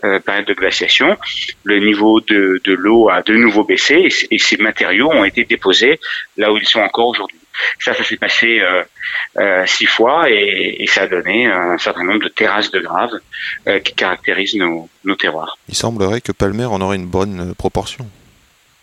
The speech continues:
Speaker 1: Bah, le, le, sur les soixante-six hectares de vignes, euh, euh, quasiment l'essentiel, euh, enfin, l'essentiel de,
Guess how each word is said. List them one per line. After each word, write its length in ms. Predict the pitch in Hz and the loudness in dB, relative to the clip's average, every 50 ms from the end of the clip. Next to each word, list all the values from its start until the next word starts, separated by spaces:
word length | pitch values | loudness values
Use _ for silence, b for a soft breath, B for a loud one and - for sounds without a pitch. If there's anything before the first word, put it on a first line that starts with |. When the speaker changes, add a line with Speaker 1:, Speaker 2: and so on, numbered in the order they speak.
| _ _ B B B B B B B B B B B B B B - | _ _ B B B B B B B B B B B B B B 2
Speaker 1:
Bah, 80 | 143 | 2
le, 180 | 147 147 147 - | 4 4 4 4
le, 920 | 143 135 123 117 113 110 110 104 107 104 113 113 - - - - - - | 4 4 4 4 4 4 4 4 2 2 0 0 -2 -4 -6 -6 -4 -2
sur 220 | - - - 117 | 0 0 2 2
les 80 | 110 107 | 2 2
soixante-six 500 | - - 131 - 139 123 - - - 120 | 2 2 2 0 0 0 -2 -2 0 0
hectares 320 | 110 - - 120 107 101 | 0 0 0 -2 -2 0
de 80 | 98 92 | -2 -2
vignes, 360 | 90 110 131 165 175 151 113 | 2 2 2 4 4 4 2
euh, 540 | 107 110 110 101 95 95 92 92 90 90 87 87 - _ _ _ B B B B B B B B B - - | 2 0 -2 -2 -2 0 0 0 0 -2 -4 -6 -10 _ _ _ B B B B B B B B B -8 -6
euh, 100 | 104 95 - - _ _ | -6 -6 -6 -8 _ _
quasiment 640 | - 117 107 104 110 110 107 107 110 110 110 104 | -2 0 0 0 0 0 2 2 2 4 2 2
l'essentiel, 1160 | 98 95 98 110 120 135 139 139 - 131 120 - - - 127 123 123 117 110 101 98 98 95 - | 2 2 2 4 4 4 4 4 2 2 2 2 0 2 2 2 2 2 0 0 -2 -4 -4 -4
euh, 340 | - 107 95 - 98 104 98 92 90 92 95 - - - - - | -6 -6 -6 -6 -6 -8 -8 -10 -12 -14 -14 -12 -12 -12 -10 -8
enfin, 140 | - - 95 | -6 -6 -2
l'essentiel 640 | 101 117 123 120 123 113 - - 131 123 113 110 - - | 0 0 2 2 2 2 2 2 4 2 2 0 -2 -6
de, 300 | 95 90 92 95 95 | -6 -4 -4 -4 -6